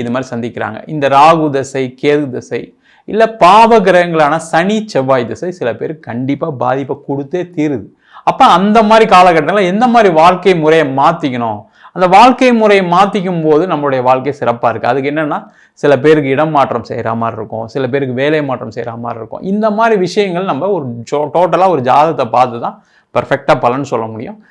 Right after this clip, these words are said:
என்கிட்ட ஜாதகம் பார்க்கணும் விருப்பப்பட்டீங்கன்னா, கீழே இருக்க நம்பருக்கு WhatsApp பண்ணிட்டு ஜாதக பலனை தெரிந்து கொள்ளலாம். ஜாதகம் இல்லாதவங்களுக்கு சிங்கிள் பேஜ்ல பி டி எஃப் ஃபார்மேட்ல வெறும் தொண்ணூத்தொன்பது ரூபாய்க்கு ஜாதகம் கொடுக்குறோம். டீட்டெயில்டா வேணும் அப்படின்னா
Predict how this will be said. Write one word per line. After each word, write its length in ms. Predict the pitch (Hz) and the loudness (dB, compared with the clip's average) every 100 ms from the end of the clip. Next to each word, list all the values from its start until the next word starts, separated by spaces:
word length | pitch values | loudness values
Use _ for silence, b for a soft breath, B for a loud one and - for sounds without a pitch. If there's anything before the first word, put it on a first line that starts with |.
| b - | b -4
என்கிட்ட 260 | 147 180 220 175 | -2 2 2 6
ஜாதகம் 340 | 170 185 170 | 6 6 4
பார்க்கணும் 240 | 160 165 180 | 2 2 -2
விருப்பப்பட்டீங்கன்னா, 500 | 147 151 139 170 - | -2 -4 -4 -8 -4
கீழே 140 | 190 190 | 0 2
இருக்க 180 | 151 | 0
நம்பருக்கு 280 | 139 139 127 | -4 -2 0
WhatsApp 260 | 127 - 120 | 0 -2 -6
பண்ணிட்டு 240 | 117 113 | -6 -4
ஜாதக 220 | 117 120 117 | -2 0 -2
பலனை 180 | 117 117 117 | -6 -8 -8
தெரிந்து 200 | 127 143 | -6 -4
கொள்ளலாம். 260 | 135 165 214 b b b 131 | -4 -4 -10 b b b 2
ஜாதகம் 440 | 165 226 240 214 175 | 6 6 4 2 4
இல்லாதவங்களுக்கு 600 | 185 190 165 139 127 - | 4 4 2 0 -4 -6
சிங்கிள் 260 | 202 220 240 165 | -4 -2 0 0
பேஜ்ல 260 | 131 127 165 | 0 -2 -4
பி 80 | 170 165 | -2 -2
டி 60 | |
எஃப் 100 | 165 | -2
ஃபார்மேட்ல 400 | 135 113 110 139 120 | -4 -4 -6 -6 -4
வெறும் 200 | 120 123 | -4 -4
தொண்ணூத்தொன்பது 420 | 123 131 123 113 117 | -6 -8 -8 -8 -6
ரூபாய்க்கு 240 | 117 113 | -6 -6
ஜாதகம் 260 | 113 117 110 | -6 -6 -8
கொடுக்குறோம். 300 | 110 - 202 _ b b b 156 | -10 -10 -14 _ b b b 0
டீட்டெயில்டா 420 | 226 196 170 170 160 | 2 4 4 4 2
வேணும் 200 | 139 139 | 0 -2
அப்படின்னா 240 | 120 180 | -4 -6